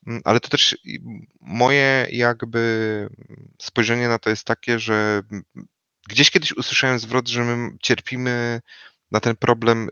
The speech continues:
braku posiadania kadry managementu średniego szczebla. O, to tak bardzo rozwinięte.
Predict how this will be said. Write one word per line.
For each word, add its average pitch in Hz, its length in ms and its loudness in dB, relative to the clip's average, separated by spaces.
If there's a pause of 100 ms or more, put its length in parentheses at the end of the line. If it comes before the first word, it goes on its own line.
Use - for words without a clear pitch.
braku 113 360 0
posiadania 110 460 -2
kadry 117 320 -2
managementu 107 640 -2
średniego 98 680 -8
szczebla. 90 440 0
O, 95 160 0
to - 160 -10
tak - 260 -6
bardzo 98 340 -2
rozwinięte. 92 580 -8